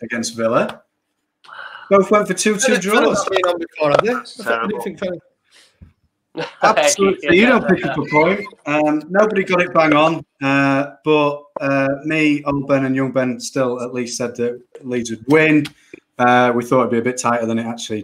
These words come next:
Speaker 1: turned out to be. So, um, Gary, Old Ben, Young Ben, now level on six.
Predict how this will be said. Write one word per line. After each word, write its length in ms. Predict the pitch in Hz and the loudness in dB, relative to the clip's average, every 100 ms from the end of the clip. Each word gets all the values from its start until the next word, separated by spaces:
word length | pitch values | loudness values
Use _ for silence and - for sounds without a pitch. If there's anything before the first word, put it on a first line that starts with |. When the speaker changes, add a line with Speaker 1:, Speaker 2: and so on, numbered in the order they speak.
| - | -8
Speaker 1:
turned 260 | - 117 110 | -4 -2 0
out 180 | 113 113 | -2 -4
to 80 | - | -6
be. 280 | 117 104 | -2 -2
So, 520 | 95 - 127 117 113 - | -2 2 4 4 2 0
um, 500 | 123 120 120 123 - - _ _ _ _ _ _ _ - | 2 4 4 0 -4 -16 _ _ _ _ _ _ _ -2
Gary, 340 | 170 190 190 | 2 4 4
Old 240 | 165 165 165 | 4 2 2
Ben, 180 | 156 151 | 0 2
Young 200 | 151 147 | 0 0
Ben, 320 | 147 139 135 _ - - _ _ _ _ - | 0 -2 -6 _ -18 -18 _ _ _ _ -8
now 320 | 135 143 139 | 0 2 2
level 340 | 135 143 139 127 | 2 0 0 -4
on 100 | 117 | -6
six. 600 | - 170 170 - - | -4 -4 -4 -10 -16